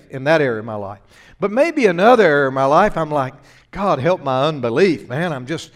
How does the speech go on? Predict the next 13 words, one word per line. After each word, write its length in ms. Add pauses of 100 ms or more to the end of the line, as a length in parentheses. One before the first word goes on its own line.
(120)
fighting 480
off 320
fear 280
and 180
doubt 320
and 140
fighting 340
off 220
negative 480
thoughts." 400 (280)
So 240
it's 180
possible 760